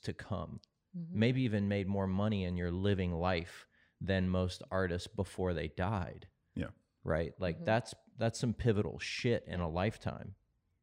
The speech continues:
Speaker 1: um, on art.
Speaker 2: I know. And when I think about it, um, you know, you just literally put, drop it down to the littlest thing, and it's like, I pay my bills plus so much more with my art.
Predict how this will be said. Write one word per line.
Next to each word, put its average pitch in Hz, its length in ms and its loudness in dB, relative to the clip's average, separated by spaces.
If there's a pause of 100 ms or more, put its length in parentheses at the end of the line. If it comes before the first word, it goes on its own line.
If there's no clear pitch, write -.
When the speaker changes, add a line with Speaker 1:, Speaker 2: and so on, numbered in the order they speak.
(760)
Speaker 1:
um, 85 460 2
on 98 180 4
art. - 500 0 (920)
Speaker 2:
I 170 80 -8
know. 170 400 -6
And 196 120 -2
when 202 140 0
I 185 60 2
think 233 240 -4
about 165 300 -4
it, 156 200 -2 (160)
um, 160 260 -6 (280)
you 170 100 -8
know, 147 160 -10 (440)
you 196 200 -2
just 180 240 -8
literally 214 480 4
put, - 220 -6 (260)
drop 160 260 -2
it 143 120 -6
down 147 260 -4
to - 80 -16
the 139 60 -12 (240)
littlest 147 360 -6
thing, 139 200 -8
and 147 100 -10
it's 151 180 -12
like, - 240 -10
I 165 500 -6 (640)
pay 170 280 -4
my 170 160 -2
bills 151 460 -8
plus - 320 -8
so 160 140 -8
much 151 300 -8
more 143 400 -8 (720)
with 135 300 -12
my 127 260 -12
art. - 420 -18